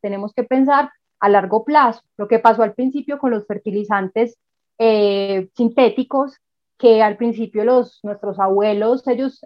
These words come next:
eh, eh, abonaban los, los cultivos con su propia materia orgánica, con la propia materia orgánica que salía de sus cocinas, de los cultivos, y empezaron a darse cuenta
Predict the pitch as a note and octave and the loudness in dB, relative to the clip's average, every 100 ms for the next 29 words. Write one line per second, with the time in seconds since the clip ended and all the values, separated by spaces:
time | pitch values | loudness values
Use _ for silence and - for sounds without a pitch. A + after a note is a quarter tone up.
0 | _ G#3 G3 F#3+ - _ G3 F#3 F#3+ G#3 | _ -8 -6 -6 -8 _ -2 0 0 2
1 | G#3+ A#3 G#3+ G#3+ A3+ G#3 - G3 G3+ G3 | 2 4 2 2 -2 -4 -10 -12 -8 -8
2 | - G3+ - A3+ G#3 A3+ - _ _ - | -8 -8 -2 2 4 2 -4 _ _ 0
3 | B3+ B3 G3 A3+ G#3 G#3+ A3 A#3+ A#3 F#3 | 0 2 0 0 0 0 0 -2 -2 -4
4 | G3 G#3 B3+ A#3 G#3 G3+ G3+ G3+ G3 A3+ | -2 4 4 2 -6 -10 -8 -6 -2 -2
5 | A#3 G#3 G3 G#3+ A#3+ - A#3 G3+ G3 F#3 | -2 -2 -4 -4 -4 -6 -10 -10 -8 -4
6 | G3 A#3 - G3 F#3+ C4 B3+ B3 A3 G#3 | -4 -4 -6 -8 -4 -2 0 -2 -2 -2
7 | G3+ - F#3 C4+ C4 A#3+ A#3+ A#3 A#3 A#3+ | -4 -10 -10 -2 0 0 0 -4 -4 -4
8 | B3 B3+ C4 C4+ - A3+ A3 A3+ | -2 -2 -2 -6 -6 -8 -4 -6